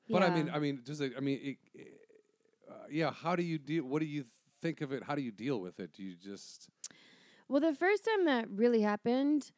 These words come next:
Speaker 2: that I noticed, 'cause again, I never read the comments. Again, didn't even realize people were commenting.
Speaker 1: Really?
Speaker 2: Lacera has, I don't even, like, it has, you know, uh,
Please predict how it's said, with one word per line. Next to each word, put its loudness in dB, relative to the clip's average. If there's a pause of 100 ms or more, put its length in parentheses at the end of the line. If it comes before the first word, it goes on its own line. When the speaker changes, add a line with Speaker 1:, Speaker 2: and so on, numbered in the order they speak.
(320)
Speaker 2:
that 6
I 6
noticed, 2
'cause -2 (120)
again, 2 (680)
I 4
never 4
read 0
the -2
comments. -4
Again, -2
didn't 2
even 0
realize 2
people 0
were 2
commenting. -4
Speaker 1:
Really? 4
Speaker 2:
Lacera 0 (100)
has, 0 (300)
I -4
don't -2
even, -2
like, -4 (240)
it -2
has, -4
you -6
know, -6
uh, -6